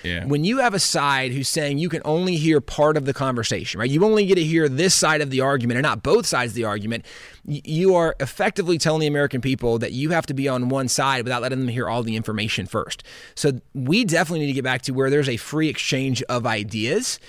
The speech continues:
Speaker 2: And this doesn't mean that there's not a level of accountability for people that are saying things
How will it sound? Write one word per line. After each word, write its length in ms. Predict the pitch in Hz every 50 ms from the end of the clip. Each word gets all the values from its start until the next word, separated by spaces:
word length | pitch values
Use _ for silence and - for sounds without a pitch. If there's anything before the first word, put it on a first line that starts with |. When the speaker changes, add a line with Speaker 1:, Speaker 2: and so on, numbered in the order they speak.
| - - - - -
Speaker 2:
And 100 | - 165
this 120 | 208 247 -
doesn't 220 | 330 277 208 160
mean 300 | 175 196 190 170 151 151 156
that 200 | 156 156 - 147
there's 200 | 160 160 139 120
not 220 | 160 160 160 156
a 40 | 151
level 200 | 151 151 143 143
of 60 | 139
accountability 680 | 131 - - 147 151 131 117 127 135 135 135 135 127 120
for 180 | - - 131 117
people 340 | 143 139 127 - 135 135
that 160 | 123 131 131 123
are 100 | 120 120
saying 340 | - - 139 131 131 131 127
things 460 | - 135 127 127 127 127 120 - -